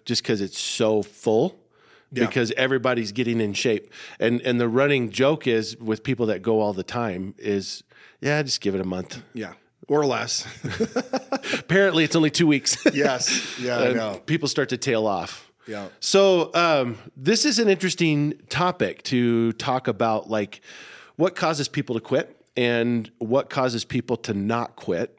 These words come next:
Speaker 1: More importantly, I think that's where we wanna focus on. And this is, uh, not something where we have a whole lot of unique insight, but to talk about what makes winners win
Speaker 2: Yeah.
Speaker 1: is actually significant. And I think one of the things that I think, Jason, you would agree with this, that, that we wanna do is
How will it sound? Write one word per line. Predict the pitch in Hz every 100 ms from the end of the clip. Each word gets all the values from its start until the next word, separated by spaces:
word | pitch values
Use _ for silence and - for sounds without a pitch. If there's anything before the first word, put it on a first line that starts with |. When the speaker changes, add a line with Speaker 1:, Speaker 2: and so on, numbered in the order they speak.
| -
Speaker 1:
More | 113 110
importantly, | 101 - 98 107 113
I | 113
think | 113
that's | 117 -
where | 110
we | 107
wanna | 107 95
focus | - 135 135 -
on. | 110 110
And | 104 - - - - - -
this | 151 160
is, | 175 131 135
uh, | 131 123 117 110
not | 151 156 -
something | 151 127 123
where | 120
we | 123
have | 131 117
a |
whole | 107 135
lot | 123 113
of | 104 101 - - _ _ _
unique | 113 113 135 - 151
insight, | 143 117 - 107 110 107
but | 120 -
to | 123
talk | - 175 180
about | 113 113 107 -
what | 117 139
makes | 123 123 -
winners | 127 117 104
win | 104 104 131 202 - -
Speaker 2:
Yeah. | 113 95 -
Speaker 1:
is | 113
actually | 120 117 - 117
significant. | 104 120 110 120 110 113
And | 120
I | 131
think | - 160 - - - - -
one | 170
of | 156
the |
things | 147 147 117
that | 113 107 -
I |
think, | 117 127 107
Jason, | 107 117 117
you | 117
would | 104
agree | 92 120
with | 113 -
this, | 101 95
that, | 107 - 107
that | 110 95
we | 104
wanna | 113 113 104
do | 95 104 98
is | 95 -